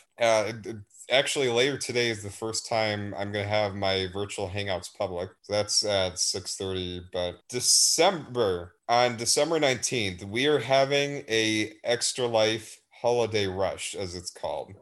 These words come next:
And what's gonna happen is we're going to devote six hours to some more fun marathon, uh, time. It's gonna start off with us making holiday treats.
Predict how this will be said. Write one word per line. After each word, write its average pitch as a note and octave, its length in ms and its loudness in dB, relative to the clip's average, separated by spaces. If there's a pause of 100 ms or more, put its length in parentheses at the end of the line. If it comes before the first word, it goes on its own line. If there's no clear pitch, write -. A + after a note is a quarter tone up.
(160)
And A2+ 140 -2
what's - 220 0
gonna B2+ 240 2
happen B2+ 420 2
is G#2 640 -2
we're A2+ 260 -2
going B2 400 0
to A#2 160 0
devote A2 440 -2
six - 360 0
hours A#2+ 540 2
to G#2 480 -4 (400)
some A2+ 220 -4
more A2+ 580 0
fun A2 300 0
marathon, G2 720 -2 (120)
uh, G2 300 0
time. A2 580 -4 (200)
It's A#2+ 200 -2
gonna F#3 220 2
start D3+ 360 4
off D#3 240 6
with C3+ 180 0
us B2+ 220 2
making B2+ 560 -4
holiday B2 400 2
treats. - 680 -6